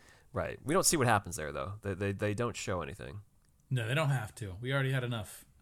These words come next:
Speaker 2: of that in this show.
Speaker 1: M-, I mean, maybe they are just hiding Dwight's body. It, it'd be something if he came back next season, like, real swole.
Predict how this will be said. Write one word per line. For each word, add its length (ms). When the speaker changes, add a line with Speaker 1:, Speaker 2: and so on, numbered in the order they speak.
Speaker 2:
of 200
that 240
in 100
this 100
show. 380
Speaker 1:
M-, 240
I 60
mean, 200
maybe 160
they 140
are 180
just 140
hiding 240
Dwight's 240
body. 360
It, 60
it'd 180
be 80
something 260
if 60
he 60
came 180
back 160
next 180
season, 220
like, 100
real 160
swole. 420